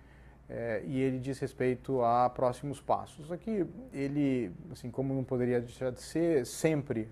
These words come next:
o segurança e saúde dos nossos colaboradores em primeiro lugar,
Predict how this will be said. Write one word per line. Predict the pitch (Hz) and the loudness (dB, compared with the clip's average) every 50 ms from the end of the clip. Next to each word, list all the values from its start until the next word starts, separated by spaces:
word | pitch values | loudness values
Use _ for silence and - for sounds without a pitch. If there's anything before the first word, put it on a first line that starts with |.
| - | -8
o | 165 123 117 120 117 113 104 98 | -8 -4 -2 -2 -2 -2 -4 -6
segurança | - - 131 117 120 117 127 139 143 135 139 - - 127 113 110 - - - - - - - - - | -8 -8 -4 -2 0 2 2 2 2 0 0 0 0 0 0 0 -2 -8 -16 -20 -20 -20 -20 -14 -12
e | - | -12
saúde | - - - 139 120 127 127 131 131 123 110 117 117 | -8 0 4 4 4 4 4 2 2 0 0 -2 -4
dos | 110 113 113 | -4 -4 -4
nossos | 117 120 117 110 - - | -4 -4 -4 -4 -8 -10
colaboradores | - 127 117 117 117 117 120 120 113 113 117 120 117 117 110 110 | -8 -4 -2 -2 0 0 0 0 0 -2 -2 -2 -4 -4 -4 -6
em | 120 113 | -8 -8
primeiro | - 127 123 123 127 131 143 | -8 -6 -6 -4 -2 -2 -2
lugar, | 151 156 151 156 160 170 175 175 170 - | 0 2 4 4 4 4 4 2 -2 -6